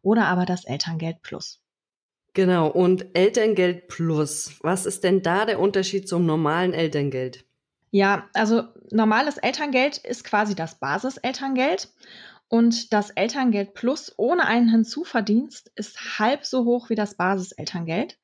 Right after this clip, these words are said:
Speaker 1: Dafür kann man das dann aber doppelt so lange bekommen. Also es ist auf jeden Fall besser, wenn man in Teilzeit arbeiten möchte, das Elterngeld Plus zu wählen.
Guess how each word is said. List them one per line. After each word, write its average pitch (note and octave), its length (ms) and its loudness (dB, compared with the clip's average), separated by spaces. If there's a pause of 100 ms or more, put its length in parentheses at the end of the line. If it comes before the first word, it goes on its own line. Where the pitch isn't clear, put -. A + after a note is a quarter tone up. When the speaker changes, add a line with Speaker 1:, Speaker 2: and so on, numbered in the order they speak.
(260)
Speaker 1:
Dafür B3+ 400 0
kann A3+ 200 0
man A#3 120 4
das G#3+ 160 -2
dann F#3+ 160 -2
aber F#3 400 -2
doppelt G#3 340 0
so - 140 -2
lange E3+ 280 -2
bekommen. - 420 -12 (360)
Also F#3 220 2
es G#3 120 -4
ist A#3+ 300 -6
auf G3+ 160 -2
jeden A#3+ 240 2
Fall G3+ 220 0
besser, A#3 340 0
wenn G#3+ 120 4
man A3 120 2
in G3 100 2
Teilzeit G3 540 -2
arbeiten B3+ 480 -2
möchte, A#3+ 300 2
das G3+ 160 0
Elterngeld F#3+ 500 0
Plus - 380 -2
zu B3 160 -6
wählen. C4+ 260 0